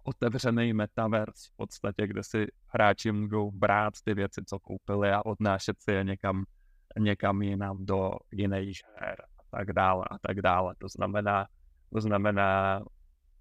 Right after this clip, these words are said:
může to mít i výhody pro ty herní studia, ale zároveň to nese vlastně stej-, spoustu nevýhod, který se můžou odrazit na jejich celkovém zisku, takže, a, takže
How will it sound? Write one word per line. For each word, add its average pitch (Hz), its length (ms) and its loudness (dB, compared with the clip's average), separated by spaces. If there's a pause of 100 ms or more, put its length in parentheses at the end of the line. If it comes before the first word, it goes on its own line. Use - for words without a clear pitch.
(340)
může 113 240 2
to 107 100 0
mít 113 220 0
i 117 100 -4
výhody 120 600 2
pro 117 160 -2
ty 113 120 -2
herní 110 340 0
studia, 104 640 0 (440)
ale 104 480 2
zároveň 95 500 0
to 101 120 -2
nese 92 440 -2
vlastně 92 300 -10
stej-, 101 500 -4 (320)
spoustu 143 380 0
nevýhod, 110 540 0
který - 300 -6
se 113 160 -2
můžou 113 500 0
odrazit 98 640 -2 (420)
na 98 140 2
jejich 98 280 -2
celkovém 98 520 -2
zisku, 95 360 -6
takže, 98 340 -4 (720)
a, 95 360 4 (1120)
takže 104 600 2